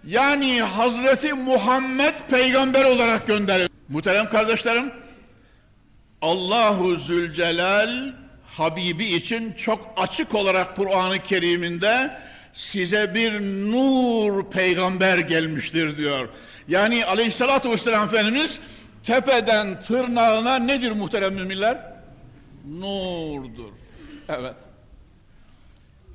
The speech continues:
Ya Rabbi o nuru kucaklamayı nasip et. Amin.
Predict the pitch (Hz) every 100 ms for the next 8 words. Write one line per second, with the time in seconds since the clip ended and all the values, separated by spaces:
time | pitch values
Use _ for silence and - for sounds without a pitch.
0 | - - - - - 131 147 156 156 147
1 | 151 160 151 139 - - - - _ 160
2 | 160 165 160 165 156 160 156 - 160 139
3 | 156 147 156 156 156 151 151 147 - 156
4 | 151 131 120 - - - 135 - 123 -
5 | - - - - - - -